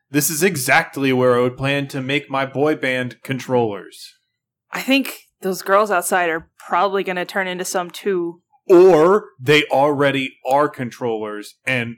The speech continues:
Speaker 1: they're about to, like, mess these boys up in a major way. I mean, couldn't happen to a nicer group of guys, but I also don't want that on my conscience.
Speaker 2: Yeah, no, I'm with you on that. I, I think we need to do something about this.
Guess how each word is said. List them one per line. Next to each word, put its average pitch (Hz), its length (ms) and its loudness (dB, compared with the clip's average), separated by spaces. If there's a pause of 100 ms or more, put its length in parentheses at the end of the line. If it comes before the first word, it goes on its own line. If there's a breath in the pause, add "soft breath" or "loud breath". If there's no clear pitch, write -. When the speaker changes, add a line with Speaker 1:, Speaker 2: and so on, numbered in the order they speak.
Speaker 1:
they're 131 200 -2
about 123 260 -2
to, 131 80 -16
like, 110 260 -8 (760)
mess 131 380 -6
these 123 260 -4
boys 120 320 -4
up 113 180 -10
in 120 60 -10
a 110 60 -8
major 110 360 -10
way. 107 260 -8 (300 loud breath)
I 143 100 2
mean, 139 340 2 (240 soft breath)
couldn't 220 300 2
happen 196 460 -2
to 185 160 -2
a 165 40 0
nicer 175 280 -2
group 160 220 -6
of 127 100 -2
guys, 170 400 0
but 302 440 0
I 349 120 8
also 175 340 4
don't 156 180 4
want 147 180 0
that 139 160 4
on 127 120 2
my 107 120 -4
conscience. - 720 -8 (600)
Speaker 2:
Yeah, 233 380 2
no, 233 140 4
I'm 254 160 4
with 240 200 0
you 214 80 0
on 202 140 2
that. 185 240 0 (680)
I, - 280 -2
I - 40 0
think 214 160 -2
we 208 100 0
need 202 120 0
to 190 60 2
do 180 160 -2
something 180 360 -6
about 151 240 -2
this. - 460 -2